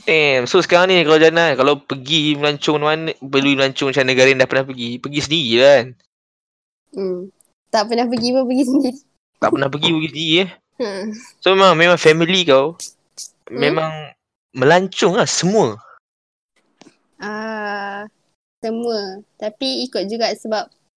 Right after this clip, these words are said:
Speaker 2: kakak dengan abang aku dah kahwin. So, kalau diorang boleh ikut, ikut lah. Kalau tak,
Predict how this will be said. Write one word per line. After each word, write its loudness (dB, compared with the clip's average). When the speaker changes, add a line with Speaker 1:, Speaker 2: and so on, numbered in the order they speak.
Speaker 2:
kakak -10
dengan -12
abang -10
aku -12
dah -10
kahwin. -10
So, -10
kalau -10
diorang -12
boleh -12
ikut, -12
ikut -14
lah. -8
Kalau -14
tak, -20